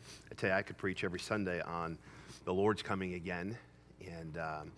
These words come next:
look to Scripture as prophecies being fulfilled, and so many, so many, so many things that, uh, uh, we could preach on. Unfortunately, we only have fifty-two Sundays in a year, and, um, can't get to every,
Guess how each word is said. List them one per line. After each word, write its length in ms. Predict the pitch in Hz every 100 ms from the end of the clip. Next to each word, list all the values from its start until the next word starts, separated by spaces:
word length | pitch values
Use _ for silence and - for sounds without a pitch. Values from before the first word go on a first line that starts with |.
| - - 101
look 180 | 101
to 80 | -
Scripture 600 | - - 110 - 107 117
as 240 | 90 80 -
prophecies 640 | - 101 - - 101 90
being 200 | 87 98
fulfilled, 600 | - 80 - 101 98 95
and 180 | 90 78 - - - - - - - - - - - - -
so 320 | - - 131 131
many, 240 | 120 101 - -
so 260 | - 131
many, 380 | 131 107 92 85
so 220 | - - 117
many 160 | 101
things 420 | - 110 95 85
that, 200 | 92 85 - 92
uh, 200 | 87 82 85 - - - - -
uh, 160 | - 92
we 120 | 92
could 180 | - -
preach 320 | - 117 - -
on. 280 | 87 85 110 - - - -
Unfortunately, 800 | 92 92 127 135 - 101 92 147 -
we 140 | 101 95
only 160 | 95
have 160 | 107 127
fifty-two 540 | 117 - 101 - 104
Sundays 580 | - 107 98 95 90 -
in 140 | 120 117
a 40 |
year, 360 | 92 87 90 98 - - - - -
and, 320 | 87 85 80
um, 300 | 82 82 87 80 - - - - -
can't 240 | 127 127 101
get 200 | 120 123
to 180 | 98 -
every, 460 | 104 107 107 98